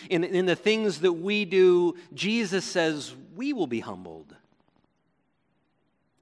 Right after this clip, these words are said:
Jesus declares that the, the path of destruction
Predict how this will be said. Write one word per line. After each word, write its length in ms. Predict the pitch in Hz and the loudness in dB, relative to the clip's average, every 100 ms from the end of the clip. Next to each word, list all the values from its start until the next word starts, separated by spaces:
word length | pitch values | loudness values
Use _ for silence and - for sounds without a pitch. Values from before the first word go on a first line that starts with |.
| _ _ _ _ _ - | _ _ _ _ _ -12
Jesus 360 | 143 240 220 196 | -4 -2 -2 -4
declares 440 | 175 - 208 202 | -4 -4 -2 -2
that 80 | - | -4
the, 120 | - - _ _ _ _ _ _ _ _ _ - | -8 -8 _ _ _ _ _ _ _ _ _ -12
the 60 | 165 | -8
path 480 | - - 208 196 - | -8 -4 0 0 -2
of 160 | 147 | -8
destruction 1000 | 120 135 - - 196 208 - - 113 95 | -8 -6 -6 -6 -6 -6 -6 -6 -8 -12